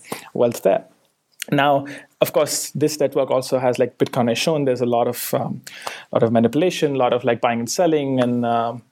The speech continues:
you know, that's not foolproof from a perspective of hype and how the Bitcoin valuation changes. Um, I do think that there is definitely, you know, um, some value here. I think that, uh,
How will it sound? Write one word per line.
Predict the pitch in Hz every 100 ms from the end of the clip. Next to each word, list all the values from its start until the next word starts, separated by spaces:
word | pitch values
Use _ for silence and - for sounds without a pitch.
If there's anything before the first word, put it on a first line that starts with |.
| _
you | -
know, | 123 120
that's | 123 - -
not | 160 143 135 - - _
foolproof | - 143 139 - 151 139
from | - 120
a | 123
perspective | 117 131 127 135
of | 120
hype | - - - -
and | - -
how | - - -
the | - 52 - _ -
Bitcoin | - - 127
valuation | - - -
changes. | - 160 147 - - - - - - - -
Um, | 143 135 135 135 135
I | 156 160
do | 156 202
think | 214 202 202
that | 160
there | 139 135
is | 139 135 - - -
definitely, | 147 139 147 143 147 143 143 143 - - -
you |
know, | 131 127 127 - -
um, | 127 123 123 123 120 -
some | - 135 127
value | 135 202 262
here. | 254 285 - - _
I | -
think | 131 151 147
that, | 139 131 147
uh, | 131 123 127